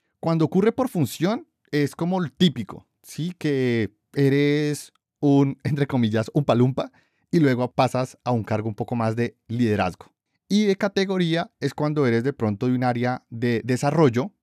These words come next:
¿sí? Que construye el software, pero te pasan a otra área también de desarrollo, pero esta vez de Q A,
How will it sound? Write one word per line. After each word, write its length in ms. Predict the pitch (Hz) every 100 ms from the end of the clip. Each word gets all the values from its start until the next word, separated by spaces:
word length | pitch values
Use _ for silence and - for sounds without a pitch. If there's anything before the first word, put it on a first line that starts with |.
| _ _ _
¿sí? 320 | - 170 -
Que 180 | - 127
construye 540 | - 113 - 160 131
el 80 | 156
software, 440 | - 147 - 160 - _ _ _ _
pero 200 | 170 175
te 120 | 190
pasan 380 | 170 151 170 160
a 100 | 143
otra 340 | 131 120 147 143
área 180 | 139
también 300 | 156 139 117
de 80 | 120
desarrollo, 480 | 143 175 170 156 156
pero 140 | 156
esta 220 | 117 - 123
vez 160 | 123
de 120 | 123
Q 240 | - 156 170
A, 140 | 110